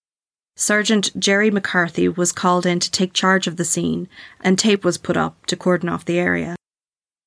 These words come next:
An independent doctor was called to formally pronounce death for the two women, and a note was taken of the few people who had entered the house that morning. When the doctor examined Mary Callanan, it was noted that her nightgown was also pulled up around her chest.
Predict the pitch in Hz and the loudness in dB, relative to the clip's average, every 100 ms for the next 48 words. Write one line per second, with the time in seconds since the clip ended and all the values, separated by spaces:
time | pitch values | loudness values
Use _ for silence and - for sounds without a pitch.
0 | _ _ - 190 214 226 - 214 214 190 | _ _ 0 4 4 4 2 2 4 2
1 | 175 160 - 170 175 - - 175 175 - | 0 -2 -2 -2 -2 -4 -2 0 -2 -6
2 | - 185 185 185 180 185 180 175 - 180 | -4 0 2 0 0 0 0 -2 -2 0
3 | 175 - - 165 156 170 175 180 160 170 | 0 -4 -8 -6 -2 -2 -2 -2 -4 -6
4 | - - _ - 190 190 196 - 185 - | -12 -20 _ 0 2 4 2 0 -2 0
5 | 175 170 165 160 180 180 - 196 185 180 | -2 -2 -4 -4 -4 -4 -2 -2 0 -2
6 | 175 165 165 180 175 175 175 170 165 180 | -2 -6 -4 -2 0 0 0 -4 0 0
7 | 180 - 175 180 185 180 175 170 _ _ | 0 -2 -2 -2 0 -2 -4 -8 _ _
8 | _ _ _ _ _ _ - 196 196 190 | _ _ _ _ _ _ -2 2 2 2
9 | 202 - 214 185 - 180 180 175 180 175 | 0 0 0 0 0 2 0 0 0 2
10 | 175 - 180 180 170 170 175 175 185 202 | 0 0 0 0 -2 -4 -6 -2 -2 0
11 | 185 202 196 208 202 185 185 180 180 180 | 2 2 2 0 0 0 2 2 2 0
12 | 170 175 180 180 - 208 - 180 - 170 | -4 -2 -2 -2 0 0 2 0 0 -4
13 | 170 - 175 175 170 175 - 165 156 - | -4 -4 -2 -2 -4 -4 -2 -4 -4 -4
14 | - | -4